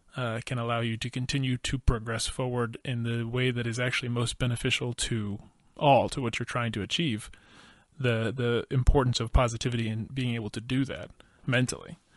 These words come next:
Uh, and then at the end, the idea that actually, s-, sort of the flip side of that, if you,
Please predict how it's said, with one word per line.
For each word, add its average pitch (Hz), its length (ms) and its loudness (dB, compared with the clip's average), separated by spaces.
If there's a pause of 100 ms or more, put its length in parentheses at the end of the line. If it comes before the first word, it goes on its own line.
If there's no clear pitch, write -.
(320)
Uh, 120 340 4
and 139 100 2
then 131 120 4
at 117 120 0
the 123 160 0
end, 156 260 4
the 123 120 0
idea 123 260 -2
that 120 140 -2
actually, 123 500 2 (320)
s-, 139 160 -4
sort 147 140 6
of 127 60 4
the 117 80 0
flip - 280 2
side 170 280 2
of 107 60 -2
that, 98 220 -6 (600)
if 147 260 -2
you, 131 720 2